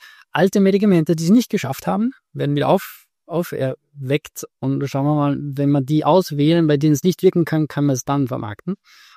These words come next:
Und somit kriegen wir neue Therapien, personalisierte Medizin und genauso, wie es sein soll. Also die, die, die großen Wissenschaftler in dem Bereich sagen, in zehn Jahren werden wir zurückblicken und sagen,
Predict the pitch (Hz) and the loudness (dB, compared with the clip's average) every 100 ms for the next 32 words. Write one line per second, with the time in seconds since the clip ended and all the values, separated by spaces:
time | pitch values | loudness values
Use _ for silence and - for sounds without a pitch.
0 | - 131 151 139 - 143 123 131 156 - | -6 -2 0 0 0 0 2 2 0 -2
1 | 143 127 123 - 170 196 208 _ _ _ | -4 -4 -6 -2 0 0 -4 _ _ _
2 | _ - 110 110 147 135 131 135 117 117 | _ -6 -4 -2 -2 -4 -6 -4 -4 -4
3 | - 185 269 _ _ _ _ _ 135 131 | -4 -2 -2 _ _ _ _ _ -4 -4
4 | - 120 120 123 147 156 165 - - _ | -4 -8 -6 -4 -4 -4 -4 -8 -12 _
5 | _ _ _ - 123 143 - - _ 147 | _ _ _ -8 -4 -4 -6 -20 _ -6
6 | - - 139 131 127 156 156 143 - 165 | -4 -2 -4 -2 -2 0 0 -2 -2 0
7 | 147 - 139 139 135 113 131 - 113 120 | 0 0 0 2 2 2 0 0 0 2
8 | 135 123 110 - 135 123 127 131 123 123 | 2 -2 -4 -2 -2 0 0 0 0 0
9 | 117 139 - 135 - 117 120 113 117 | -2 -2 -2 -6 -4 -4 -2 -2 -2